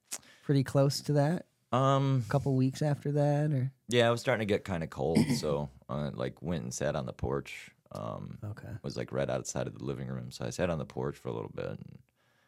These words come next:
Speaker 2: I was like, "Man, I can't see anything." Like, I hear the birds chirping, I hear cars
Speaker 1: Yeah.
Speaker 2: going by,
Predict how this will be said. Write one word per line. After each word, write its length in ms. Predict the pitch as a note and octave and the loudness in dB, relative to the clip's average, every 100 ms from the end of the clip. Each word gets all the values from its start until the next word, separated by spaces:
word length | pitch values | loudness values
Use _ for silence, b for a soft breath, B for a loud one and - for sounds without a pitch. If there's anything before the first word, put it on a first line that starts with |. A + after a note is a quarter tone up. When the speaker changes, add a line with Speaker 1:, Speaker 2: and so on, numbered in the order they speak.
| _ _ _ _ _ | _ _ _ _ _
Speaker 2:
I 40 | C#2 | -6
was 60 | |
like, 100 | C#2 | -4
"Man, 180 | C2+ C#2 | -2 -2
I 60 | C#2 | -4
can't 240 | - B1 | -6 -8
see 140 | - C2 | -6 -6
anything." 440 | C2 B1+ - - - _ - | -6 -6 -8 -12 -16 _ -14
Like, 140 | G#1+ - _ _ | -12 -12 _ _
I 60 | E2+ | 0
hear 140 | G2 | 0
the 80 | E2+ | 2
birds 300 | F#2 A2 G2 | 2 2 2
chirping, 540 | - G2 - G2 G2 D2+ | 0 0 0 -2 -2 -4
I 60 | - | -4
hear 160 | D#2 | 0
cars 300 | A#2 F2 F#2 | 2 6 6
Speaker 1:
Yeah. 40 | A2 | 4
Speaker 2:
going 200 | F2+ E2 | 0 2
by, 400 | D#2 D#2 D2+ D#2+ | 2 2 2 -2